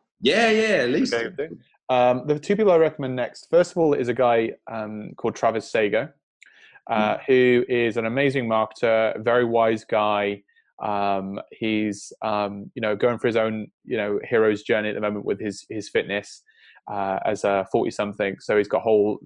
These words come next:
Speaker 2: influence story to tell. He's, he's amazing. He's a really, really great guy. Second guy I would have is, uh, Sean Phillips, whose brother was, uh, Bill Phillips. Sean is incredibly wise. Obviously, had an incredible career as a bodybuilder. Now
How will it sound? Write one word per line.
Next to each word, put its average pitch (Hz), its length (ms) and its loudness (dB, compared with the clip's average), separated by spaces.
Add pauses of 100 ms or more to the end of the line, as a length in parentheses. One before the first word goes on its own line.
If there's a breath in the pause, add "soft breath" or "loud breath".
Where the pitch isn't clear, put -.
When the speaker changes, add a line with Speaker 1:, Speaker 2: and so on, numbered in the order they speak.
Speaker 2:
influence 104 340 -4
story 104 200 2
to - 60 -12
tell. 98 160 -2
He's, 143 220 2
he's 147 200 2
amazing. 113 520 0 (220)
He's 117 140 0
a 113 40 4
really, 113 320 2
really 101 200 0
great 101 260 0
guy. 101 280 2 (540 loud breath)
Second 160 440 0
guy 131 220 6
I 123 40 6
would 120 100 2
have 123 320 0 (140)
is, 113 540 -2 (100)
uh, 110 140 0
Sean 131 320 -2
Phillips, - 680 -2
whose 110 160 -2 (120)
brother 117 280 4
was, 107 380 0 (100)
uh, 104 80 -2
Bill 113 200 2
Phillips. - 500 0
Sean 131 400 -2
is 113 280 -2 (100)
incredibly 113 480 -2
wise. 107 640 2 (380)
Obviously, 107 280 0
had 113 100 0
an 110 80 -2
incredible 120 440 -2
career 107 440 2
as 101 140 -2
a 107 60 -14
bodybuilder. 104 720 2
Now 110 400 0